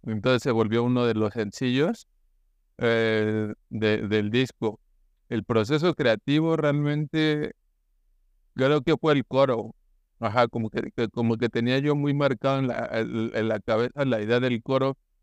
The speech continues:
Tara, tara, ta, ta, tara, tara, ta, tara, ta. Y dije, "Tengo que meterle una letra", y ya agarro y con esto empiezo a desarrollar,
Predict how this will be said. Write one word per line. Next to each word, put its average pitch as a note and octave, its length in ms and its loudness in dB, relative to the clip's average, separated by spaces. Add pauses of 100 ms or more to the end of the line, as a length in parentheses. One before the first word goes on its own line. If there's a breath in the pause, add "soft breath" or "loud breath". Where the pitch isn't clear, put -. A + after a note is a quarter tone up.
(120)
Tara, C#3 320 0
tara, F3 360 -2
ta, F3 160 -2
ta, F3 180 0
tara, F3 380 0
tara, D3 380 0
ta, F3 400 0
tara, D3 360 -2
ta. D3+ 220 2
Y B2 60 2
dije, A#2+ 240 -4
"Tengo C3+ 200 0
que C3 80 0
meterle B2 380 0
una B2+ 160 0
letra", C3 380 0 (140)
y A#2 160 -2
ya G#2+ 240 0 (500)
agarro A#2+ 540 0
y A2+ 120 -2
con A2 260 -2
esto A2+ 580 0
empiezo A2 460 0
a A#2+ 80 4
desarrollar, G#2+ 720 0